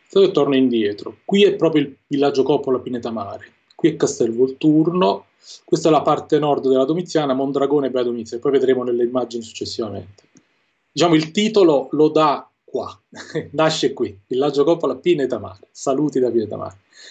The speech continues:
In realtà il lavoro è sviluppato lungo tutta la strada. Sono i posti dove sono cresciuto, beh, insomma, è un po' di testo, poi ve lo leggete con calma. Ehm, eh, li conosco,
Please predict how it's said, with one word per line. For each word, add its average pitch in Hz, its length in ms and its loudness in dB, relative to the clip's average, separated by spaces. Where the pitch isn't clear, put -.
In 131 80 0
realtà 160 420 2
il 139 120 -4
lavoro 143 420 2
è 135 100 -4
sviluppato 127 480 -2
lungo 127 300 0
tutta 117 320 -8
la 98 60 -10
strada. - 360 -12
Sono 147 300 4
i 160 60 6
posti 202 240 0
dove 160 120 4
sono 135 160 0
cresciuto, 185 560 -2
beh, 123 100 0
insomma, 151 300 -2
è 156 40 0
un 143 80 -2
po' 180 120 2
di 180 120 4
testo, - 360 0
poi 143 120 -2
ve 147 60 2
lo 143 80 0
leggete 135 400 -2
con 127 180 -12
calma. - 440 -18
Ehm, 139 1000 0
eh, 147 480 4
li 160 120 2
conosco, 123 640 0